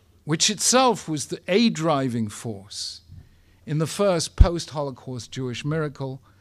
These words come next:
the creation of Bnei Yisrael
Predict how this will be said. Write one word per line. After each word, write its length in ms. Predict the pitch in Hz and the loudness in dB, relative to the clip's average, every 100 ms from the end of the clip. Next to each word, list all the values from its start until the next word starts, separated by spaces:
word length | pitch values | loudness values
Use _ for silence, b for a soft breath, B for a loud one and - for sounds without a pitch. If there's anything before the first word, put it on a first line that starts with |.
| b b b | b b b
the 80 | 123 | -8
creation 540 | 151 151 160 156 151 | -2 0 0 -2 -4
of 60 | 127 | -6
Bnei 340 | 120 117 131 | -6 -4 -4
Yisrael 1040 | 131 131 - 123 104 127 120 139 135 127 | -4 -6 -8 -10 -8 -8 -4 -2 -2 -4